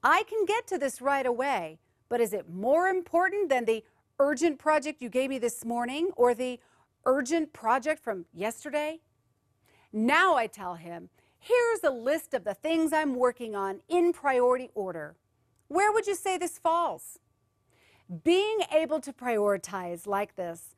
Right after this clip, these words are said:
will not only help you know what to do first, but it will probably save you from an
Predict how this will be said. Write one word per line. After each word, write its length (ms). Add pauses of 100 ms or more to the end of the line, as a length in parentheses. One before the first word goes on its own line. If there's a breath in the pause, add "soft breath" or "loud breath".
(120)
will 220
not 400
only 280
help 220
you 80
know 200
what 220
to 60
do 200
first, 640 (520)
but 180
it 160
will 200
probably 920 (120)
save 420
you 120
from 180
an 140